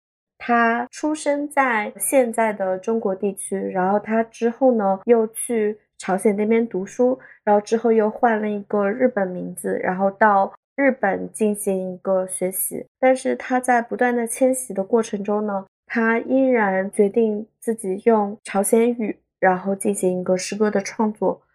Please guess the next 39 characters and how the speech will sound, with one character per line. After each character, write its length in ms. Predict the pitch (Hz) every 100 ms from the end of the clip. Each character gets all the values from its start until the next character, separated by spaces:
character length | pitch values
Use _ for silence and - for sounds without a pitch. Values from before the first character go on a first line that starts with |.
| _
这 180 | - 240
一 60 | 226
点 180 | 202 180
我 80 | 175
非 180 | - 208
常 180 | 196
的 80 | 185
敬 240 | 185 208 202
佩 200 | 208 190
他。 260 | - - - _ _ _ _ _ _
他 580 | - 262 254 254 262 269 _
在 320 | - 254 233 226
日 220 | 269 254
本 360 | 220 196 196
后 220 | 208 - 233
来 260 | 208 202
因 300 | 208 214 220
为 300 | 214 202 196 _ _
参 200 | - 220
加 160 | 214 202
起 320 | 202 - 185
义 80 | 190
活 240 | 196 202
动 500 | 202 202 208 - 240 - _ -
被 180 | 202
迫 180 | 185 202
害 160 | 196 185
致 220 | 175 -
死， 260 | - - - _ _ _
然 180 | - 202
后 140 | 208 214
现 240 | 269 254
在 200 | 254 240
其 180 | 233 208
实 240 | 208 220 214
也 180 | - 196
有 180 | 190 180
出 200 | 180 226
版 360 | 220 196 180